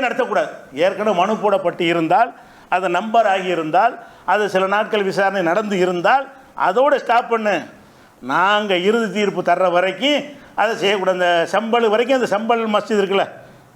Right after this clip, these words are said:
சம்பல் பள்ளத்தாக்கில் உள்ள மஸ்ஜித், அது வரைக்கும் அதெல்லாம் இனிமேல் நுழைய முடியாது. அந்த அளவுக்கு தெளிவாக நெஞ்சிட்டாங்கன்னா, அதை வந்து உத்தரவு போட்டிருக்கிறாங்க. ரொம்ப வரவேற்கத்தக்க, ரொம்ப அற்புதமான உத்தரவா இருக்குது. நீதிமன்றம் தான் நமக்கு நியாயம் கிடைக்க நம்புனோம்ல,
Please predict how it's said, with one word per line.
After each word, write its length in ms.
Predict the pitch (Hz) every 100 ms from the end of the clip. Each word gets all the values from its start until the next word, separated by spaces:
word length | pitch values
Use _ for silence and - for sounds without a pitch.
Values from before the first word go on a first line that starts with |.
| - -
சம்பல் 260 | 214 220
பள்ளத்தாக்கில் 540 | 190 202 202 202 190 190
உள்ள 160 | 185
மஸ்ஜித், 320 | 185 160 185
அது 200 | 185 180
வரைக்கும் 360 | 185 220 196 220 - - - -
அதெல்லாம் 340 | 185 202 226
இனிமேல் 200 | 208 208
நுழைய 240 | 190 214 214
முடியாது. 420 | 185 170 139 - - -
அந்த 240 | 165 185
அளவுக்கு 220 | 208 196
தெளிவாக 400 | 185 196 208 190
நெஞ்சிட்டாங்கன்னா, 720 | 190 180 170 165 165 165 269 - - - -
அதை 260 | 170 180 180
வந்து 320 | 180 202 185
உத்தரவு 280 | 185 202 165
போட்டிருக்கிறாங்க. 500 | 175 175 165 165 214
ரொம்ப 300 | 202 220 196
வரவேற்கத்தக்க, 600 | 226 226 180 220 208 185
ரொம்ப 180 | 185 175
அற்புதமான 500 | 202 269 262 262 240
உத்தரவா 320 | - 226 214
இருக்குது. 260 | 185 175 156 - - - - -
நீதிமன்றம் 600 | 214 226 214 208 190 202
தான் 120 | 226
நமக்கு 260 | 214 196 185
நியாயம் 360 | 180 196 202
கிடைக்க 360 | 196 190 196 180
நம்புனோம்ல, 520 | 233 240 233 226